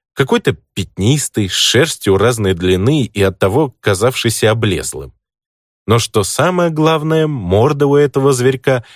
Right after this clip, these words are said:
была ехидно-злобной. Уверен, если проговорюсь об этой новости Иванычу,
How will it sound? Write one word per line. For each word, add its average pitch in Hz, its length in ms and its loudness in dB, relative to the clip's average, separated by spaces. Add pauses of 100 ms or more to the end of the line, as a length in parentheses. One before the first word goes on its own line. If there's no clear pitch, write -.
(100)
была 120 260 2
ехидно-злобной. 92 1500 0 (220)
Уверен, 185 440 2
если 120 440 0
проговорюсь 104 680 0
об 92 140 -2
этой 98 220 0
новости 90 520 -2
Иванычу, 151 760 -2